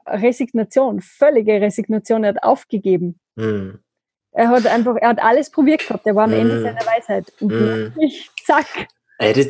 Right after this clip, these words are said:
Speaker 2: äh, das finde ich auch spannend, also wenn wir grad bei diesen, also es geht eigentlich um Glaubenssätze, aber grad, äh, was ja stark ist, eben wenn es um Leben und Tod geht, oder wenn man einfach wirklich
Speaker 1: Ja.
Speaker 2: aufgibt. Und das, was ich sehr spannend finde, jetzt ein anderer, der mir ja sehr gefällt, den Gunter Schmidt, ich zitiere ihn eh immer wieder,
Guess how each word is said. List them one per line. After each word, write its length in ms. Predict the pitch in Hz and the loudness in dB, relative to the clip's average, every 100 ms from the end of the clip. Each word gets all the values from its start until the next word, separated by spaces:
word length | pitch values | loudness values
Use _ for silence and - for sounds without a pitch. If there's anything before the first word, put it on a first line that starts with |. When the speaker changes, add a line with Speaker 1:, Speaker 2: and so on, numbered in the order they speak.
| - | 0
Speaker 2:
äh, 120 | 123 | 0
das 160 | 113 - | 0 -4
finde 440 | - 95 120 120 | -14 -4 0 2
ich 40 | |
auch 60 | 117 | 2
spannend, 280 | - 113 104 | 0 2 2
also 140 | 104 | 2
wenn 120 | 107 104 | 2 2
wir 100 | 104 | 2
grad 240 | 117 - | 0 2
bei 80 | 107 | 0
diesen, 260 | 104 107 | 0 -2
also 140 | - 110 - - | -2 -2 -4 -2
es 80 | - | 2
geht 100 | 113 | 2
eigentlich 160 | 107 | 2
um 120 | 117 | 2
Glaubenssätze, 520 | 101 107 160 107 - 101 | 2 2 2 0 0 2
aber 160 | 98 | 2
grad, 340 | 107 107 - 98 | 2 0 -2 -2
äh, 300 | 87 92 92 | 0 0 -2
was 180 | 104 101 | 0 2
ja 120 | 107 | 2
stark 280 | - 104 - | 0 -2 -2
ist, 80 | 117 | -4
eben 180 | 107 107 | -2 -2
wenn 60 | |
es 120 | 107 | -4
um 100 | - | -2
Leben 200 | 101 120 | 2 2
und 140 | 120 113 | 2 2
Tod 240 | 101 - | 0 2
geht, 160 | 110 104 | 2 4
oder 100 | 101 | 4
wenn 120 | 98 | 2
man 80 | 95 | 0
einfach 280 | 95 101 - | -2 -6 -6
wirklich 160 | 104 104 | -6 -4
Speaker 1:
Ja. 80 | - | 0
Speaker 2:
aufgibt. 640 | 104 131 - 117 - - - - - | 0 0 0 -2 -2 -18 -20 -20 -12
Und 80 | 107 | 0
das, 220 | 104 104 - | 0 0 -8
was 160 | 95 92 | -6 -4
ich 100 | - | -2
sehr 200 | 139 135 | -2 -2
spannend 400 | - 101 92 90 | 0 0 0 -2
finde, 340 | 101 95 - | -6 -6 -10
jetzt 280 | - - - | -14 -10 -2
ein 120 | 80 | 0
anderer, 320 | 69 101 107 | 2 2 0
der 100 | 98 | 0
mir 120 | 95 95 | -2 -2
ja 120 | 95 | 0
sehr 200 | - 95 | 0 -2
gefällt, 200 | - 95 | -2 -2
den 160 | 95 | -2
Gunter 280 | 92 107 - | -2 0 -2
Schmidt, 240 | - 147 - | -2 -2 -2
ich 120 | - | -6
zitiere 300 | 104 104 107 | -6 0 0
ihn 60 | 110 | 0
eh 100 | 120 | -2
immer 160 | 107 98 | 0 0
wieder, 300 | 104 127 | 0 -2